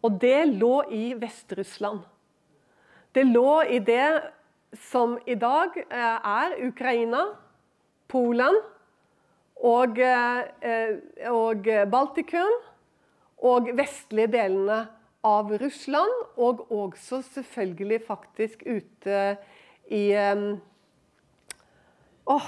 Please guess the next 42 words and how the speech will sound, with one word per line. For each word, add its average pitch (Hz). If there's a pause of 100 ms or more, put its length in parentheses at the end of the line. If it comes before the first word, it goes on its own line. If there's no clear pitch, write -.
nå 247
står 233
det 226
plutselig 226
helt 220
stille 208
for 208
meg. 269 (1000)
Der 226
hvor 220
det 226
begynte, 233
okkupasjonen 233
fra 226
russisk 220
side 208
i 226
to 233
tusen 233
og 233
fjorten, 240
plutselig, 214
Krim. 381 (560)
Krim, 240
ja. 330
Krim, 339 (100)
Ukraina 262 (480)
og 247
Baltikum 247
og, 240 (240)
eh, 240
andre 214
vestlige 220
deler 190
av 208
Russland 208
per 190
i 190
dag. 185 (240)
Det 233
var 269
der 254